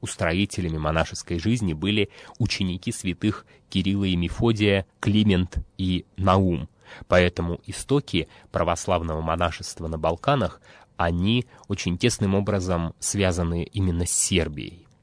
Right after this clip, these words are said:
Организатором монашеского жития как такового является святитель Савва, вот тот самый афонский подвижник, который является основателем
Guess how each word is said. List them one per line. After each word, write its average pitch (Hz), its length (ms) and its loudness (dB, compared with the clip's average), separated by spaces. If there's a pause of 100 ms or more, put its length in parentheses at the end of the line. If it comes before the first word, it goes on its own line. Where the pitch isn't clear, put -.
(220)
Организатором 110 960 2 (420)
монашеского 92 920 0 (680)
жития 101 680 2
как - 240 -2
такового 90 760 0 (200)
является 110 680 2
святитель 95 540 -2
Савва, 76 600 -2 (160)
вот 80 180 -6
тот - 200 -4
самый 82 340 0
афонский 82 480 -6
подвижник, 123 640 -2 (480)
который 110 640 0 (340)
является 92 680 0
основателем 87 880 -2